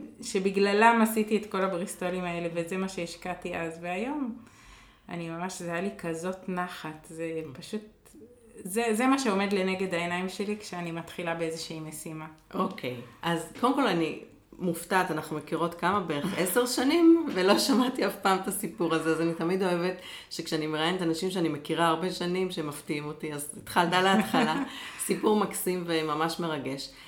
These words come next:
Speaker 2: ובעצם הפכת את החוויה הזאת לכמו, אה, הבנה,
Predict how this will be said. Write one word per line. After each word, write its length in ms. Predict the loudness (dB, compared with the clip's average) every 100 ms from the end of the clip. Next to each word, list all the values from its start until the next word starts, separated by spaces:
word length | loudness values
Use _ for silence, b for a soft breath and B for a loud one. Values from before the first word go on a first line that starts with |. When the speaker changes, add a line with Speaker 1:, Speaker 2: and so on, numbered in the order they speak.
| B
Speaker 2:
ובעצם 400 | -4 0 0 2
הפכת 500 | 0 2 4 4 2
את 200 | -4 -2 0
החוויה 600 | 0 -2 -4 -2 2 2
הזאת 280 | 2 -2 -4
לכמו, 640 | -2 0 0 0 -2 -4 -8 -10
אה, 60 | -6 -4 -4 -4
הבנה, 400 | -6 -2 2 2